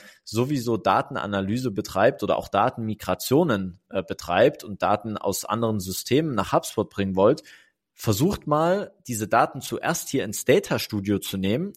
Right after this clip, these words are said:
über diese Anbindung, äh, externer Quellen oder einfach über einen C S V-Upload und dann hier, bevor sie ins System kommen, diese Datensätze noch anzureichern.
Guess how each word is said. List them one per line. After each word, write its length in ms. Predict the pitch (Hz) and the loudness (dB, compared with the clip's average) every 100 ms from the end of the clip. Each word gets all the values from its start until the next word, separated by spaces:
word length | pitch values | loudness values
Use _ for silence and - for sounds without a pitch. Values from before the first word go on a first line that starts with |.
| - | -6
über 200 | 104 104 | 2 2
diese 280 | 101 98 - | 4 2 2
Anbindung, 540 | 131 131 123 117 113 - | 2 0 0 -2 -4 0
äh, 140 | 104 - | 2 2
externer 500 | 117 - - 101 92 | 0 -2 0 0 0
Quellen 340 | - 110 180 | 2 4 4
oder 220 | 151 95 - | 2 0 0
einfach 240 | 98 98 | -2 -6
über 180 | 95 95 | -6 -6
einen 80 | 92 | -6
C 200 | - 92 | -8 -8
S 100 | - | 0
V-Upload 720 | 120 170 101 - 98 131 170 - - - | 2 2 0 0 2 2 0 -10 -20 -14
und 180 | - 107 | -6 0
dann 140 | 107 | 0
hier, 380 | 104 - 180 226 | 0 0 4 4
bevor 460 | 180 110 - 165 202 | 2 -8 2 4 4
sie 120 | 175 | 0
ins 180 | 143 - | -6 -8
System 440 | 123 - 147 151 | -10 -4 -4 -4
kommen, 240 | 143 147 131 | -6 -8 -8
diese 220 | 113 104 | -8 0
Datensätze 640 | 110 123 127 120 117 - | 2 2 0 -4 -2 -4
noch 180 | 107 98 | -4 -4
anzureichern. 760 | 113 120 101 90 85 - - | -4 -4 0 2 2 -2 -14